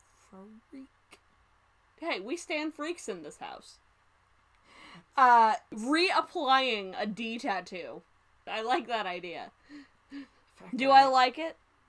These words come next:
Speaker 1: No.
Speaker 2: No, you don't like it.
Speaker 1: No. I don't wanna have to think
Speaker 2: You don't wanna have
Speaker 1: about
Speaker 2: to
Speaker 1: the
Speaker 2: think
Speaker 1: D.
Speaker 2: about the D?
Speaker 1: Who's gonna see it? I, I mean
Speaker 2: You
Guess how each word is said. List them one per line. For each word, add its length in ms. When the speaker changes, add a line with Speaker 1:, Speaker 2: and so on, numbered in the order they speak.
Speaker 1:
No. 420
Speaker 2:
No, 260
you 100
don't 180
like 240
it. 80
Speaker 1:
No. 280
I 40
don't 120
wanna 160
have 200
to 60
think 220
Speaker 2:
You 160
don't 140
wanna 140
have 180
Speaker 1:
about 40
Speaker 2:
to 60
Speaker 1:
the 40
Speaker 2:
think 200
Speaker 1:
D. 40
Speaker 2:
about 420
the 80
D? 340
Speaker 1:
Who's 300
gonna 220
see 220
it? 180
I, 200
I 100
mean 300
Speaker 2:
You 180